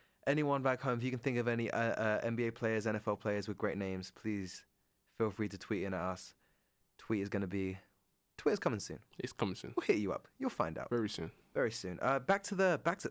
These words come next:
Speaker 1: gone off topic again.
Speaker 2: <laughs>
Speaker 1: Back to the awards. Most improved player. What do you think?
Speaker 2: Most improved,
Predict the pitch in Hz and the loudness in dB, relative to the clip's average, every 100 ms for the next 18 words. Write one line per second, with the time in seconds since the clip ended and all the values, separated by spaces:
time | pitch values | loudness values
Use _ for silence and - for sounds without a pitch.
0 | - 143 143 143 110 101 165 143 - - | -4 -4 -4 -6 -6 0 0 0 -4 -8
1 | 127 127 - - 165 175 175 123 160 147 | 2 2 4 2 6 6 6 4 4 4
2 | 107 143 - 165 170 147 - 160 104 90 | 4 2 2 2 2 2 4 4 4 0
3 | 117 127 123 104 - _ 113 117 113 - | -2 0 -2 -4 -8 _ 0 2 0 0
4 | 127 123 120 117 - | 2 4 2 -2 -8